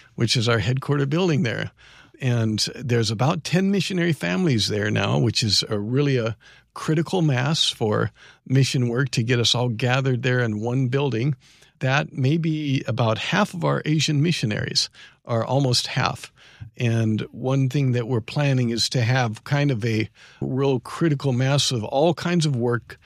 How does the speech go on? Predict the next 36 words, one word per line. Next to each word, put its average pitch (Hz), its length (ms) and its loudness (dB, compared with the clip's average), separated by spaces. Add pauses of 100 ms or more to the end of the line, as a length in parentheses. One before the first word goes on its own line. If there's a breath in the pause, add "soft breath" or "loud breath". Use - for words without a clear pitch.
(260 soft breath)
going 117 280 2
on 117 160 0
there, 120 160 2
music, 139 880 0 (280 soft breath)
theological 139 600 0
education, 143 720 0
church - 460 -2
planning, 143 500 0
missionary 139 420 2
training, 135 520 0 (360 loud breath)
and 123 200 0
then 123 160 0
from 117 320 -2
there 135 280 2
to 135 180 -4
extend 139 540 0
out 123 220 0
throughout 120 340 0
of 117 140 -2
all 117 340 2
of 110 140 -2
Asia. - 480 0 (580 loud breath)
And 120 160 4
the 120 80 -2
reason 156 340 0
for 151 200 -2
the 123 80 2
move 175 340 0
from 131 180 0
Hong 220 340 0
Kong 123 440 2
was, 120 540 2 (420)
first 135 360 0
of 139 100 -4
all, 143 200 2
financial. 127 800 0